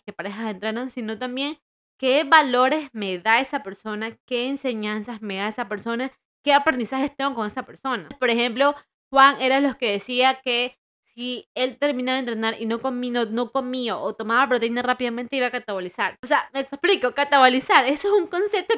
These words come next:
que hace años está errado y nutricionalmente se sabe que no va a pasar eso dentro de las veinticuatro horas de ventana anabólica. O sea, me explico, estaba desactualizado. Tras eso quería inyectarse. Yo decía, "¿Qué, qué tipo de relación voy a tener con él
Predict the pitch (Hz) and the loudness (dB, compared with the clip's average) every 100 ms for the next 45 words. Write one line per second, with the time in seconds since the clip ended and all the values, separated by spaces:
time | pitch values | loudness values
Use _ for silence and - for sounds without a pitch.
0 | 453 269 - 240 269 - 247 - _ 269 | -2 -12 -2 0 0 -2 -6 -6 _ 8
1 | 330 311 220 214 214 208 - 226 - 208 | 8 6 0 0 -2 -2 4 4 4 -2
2 | 196 226 214 208 214 - 240 233 240 220 | 0 4 6 6 2 -6 -8 -4 -4 -6
3 | 247 240 226 240 247 247 247 247 220 - | -6 -6 -4 -4 -4 -6 -8 -8 -8 2
4 | 247 233 233 220 226 - - 226 233 269 | 4 4 2 -4 -6 -6 -4 -2 2 6
5 | 269 254 214 - 226 220 220 240 220 - | 6 4 -4 -4 -4 -4 -4 -6 -8 -10
6 | _ _ - 226 247 262 254 226 226 208 | _ _ -6 -2 -2 -2 -2 -2 -2 -4
7 | 202 220 226 226 247 240 214 208 208 214 | -6 -4 -2 -2 -2 -2 -2 -4 -4 -4
8 | 220 220 214 226 226 247 226 - _ _ | -2 -2 -2 -2 -4 -4 -4 -4 _ _
9 | _ - 330 - - 440 294 - 240 - | _ -6 -6 -6 2 2 2 -4 -4 2
10 | 359 392 294 285 262 - 247 214 202 - | 4 6 2 -2 -6 -6 -2 -2 -4 -6
11 | - 233 196 175 - 226 240 320 359 392 | 2 4 4 0 -6 -6 2 2 2 -2
12 | 254 240 226 214 196 208 190 - 180 202 | -4 -4 -2 -4 0 0 0 -6 -6 0
13 | 320 349 320 339 330 302 269 269 285 320 | 2 2 2 2 2 -6 -6 -2 -2 0
14 | 269 269 294 240 247 254 240 247 359 | 0 0 0 -2 -4 -4 -2 -2 -4